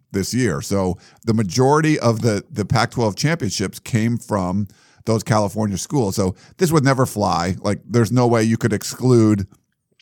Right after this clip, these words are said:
California <laughs> schools from the N C double A. You're, you're, you know, the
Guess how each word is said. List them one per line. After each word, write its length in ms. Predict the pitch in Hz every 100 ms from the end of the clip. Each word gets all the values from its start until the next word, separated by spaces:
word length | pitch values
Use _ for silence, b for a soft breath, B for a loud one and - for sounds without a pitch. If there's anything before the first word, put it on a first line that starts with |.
| _ - -
California 480 | 127 117 - 160
<laughs> 100 | 147 -
schools 300 | 131 110 -
from 300 | 107 101 92 b b b b
the 100 | 107
N 80 | 113
C 80 | 113
double 180 | 117 113
A. 40 |
You're, 180 | 113 120
you're, 140 | 123 117
you 100 | 117
know, 80 | 107
the 140 | 92